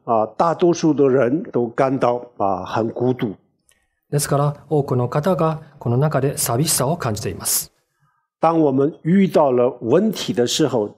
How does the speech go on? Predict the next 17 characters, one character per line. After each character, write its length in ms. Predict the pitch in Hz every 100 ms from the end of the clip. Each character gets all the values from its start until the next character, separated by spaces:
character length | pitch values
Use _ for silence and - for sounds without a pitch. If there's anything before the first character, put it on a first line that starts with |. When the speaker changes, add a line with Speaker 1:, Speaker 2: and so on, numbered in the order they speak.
| -
Speaker 1:
遇 240 | 123 160
到 140 | 156 139
面-， 420 | 135 143 185 165 -
面 320 | 185 233 214
临 180 | 202 151
真 200 | 190 190
正 180 | 214 170
的 100 | 127
问 200 | 135 165
题 160 | -
的 120 | 120
时 160 | 113 147
候， 280 | 131 120 107 - _
我 120 | -
们 260 | 110 135 139 - _ _
没 300 | 113 120 165
有， 300 | 208 127 -